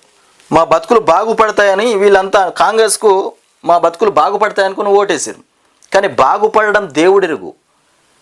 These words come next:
భ్రష్టు పట్టించడం రేవంత్ రెడ్డి ఎరుగు. ఇగో ఇట్లా ఉన్నది సిచ్యువేషన్.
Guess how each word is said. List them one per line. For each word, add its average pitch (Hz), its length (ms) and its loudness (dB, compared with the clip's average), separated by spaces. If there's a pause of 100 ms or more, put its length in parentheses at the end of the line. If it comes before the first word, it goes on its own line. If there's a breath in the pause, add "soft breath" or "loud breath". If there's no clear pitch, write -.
భ్రష్టు 139 360 0
పట్టించడం 214 560 0
రేవంత్ 202 400 0
రెడ్డి 123 180 0
ఎరుగు. 87 220 -6 (880)
ఇగో 190 120 4
ఇట్లా 202 280 0
ఉన్నది 208 400 -2 (360)
సిచ్యువేషన్. 170 540 0